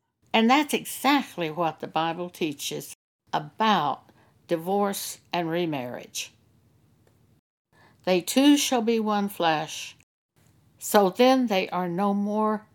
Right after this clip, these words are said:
two, but one flesh. What therefore God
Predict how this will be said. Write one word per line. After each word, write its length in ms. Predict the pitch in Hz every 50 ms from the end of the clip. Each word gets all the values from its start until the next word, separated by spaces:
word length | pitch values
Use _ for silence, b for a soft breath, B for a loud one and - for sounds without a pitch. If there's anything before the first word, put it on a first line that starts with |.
| _ _ _
two, 560 | - - 311 294 262 190 139 127 147 160 - _ _ -
but 200 | - 170 - -
one 220 | 170 180 185 185 180
flesh. 640 | - 208 214 214 202 165 147 - - - - - - _ _ _ _ _ _ _ _ _ _ _ b b b b b b - -
What 420 | - 233 247 269 285 285 - _
therefore 720 | - 247 247 240 240 240 240 - - - 214 202 202 190 185 185
God 640 | - 196 208 208 202 190 175 156 151 170 165 185